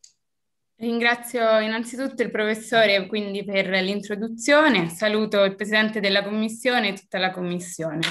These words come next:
Allora, condivido lo schermo.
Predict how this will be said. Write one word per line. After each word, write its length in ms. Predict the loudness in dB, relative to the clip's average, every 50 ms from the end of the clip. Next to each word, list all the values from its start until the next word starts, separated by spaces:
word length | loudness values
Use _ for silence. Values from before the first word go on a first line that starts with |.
| -6 -10 -16 -20 _ _ _ _ _ _
Allora, 540 | -10 -8 -6 -6 -6 -4 -6 -4 -4 -6 -6
condivido 1120 | -4 -2 0 2 2 2 0 -2 -4 -4 -2 -2 -2 -2 -2 -2 -2 -2 -2 -2 -4 -4
lo 100 | -4 -6 -8
schermo. 920 | -8 -12 -16 _ -2 -2 0 0 -2 -4 -4 -4 -4 -6 -6 -8 -14